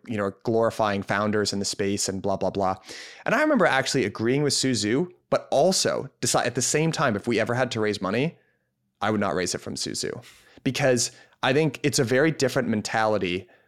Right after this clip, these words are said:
um, a trader versus an investor.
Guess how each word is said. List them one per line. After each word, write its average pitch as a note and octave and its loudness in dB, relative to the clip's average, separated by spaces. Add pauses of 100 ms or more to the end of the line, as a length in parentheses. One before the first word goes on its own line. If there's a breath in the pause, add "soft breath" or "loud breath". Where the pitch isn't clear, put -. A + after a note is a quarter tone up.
(180 soft breath)
um, G2+ 0 (140)
a A#2+ 0
trader B2 0
versus A#2 0
an A#2 0
investor. A2 -2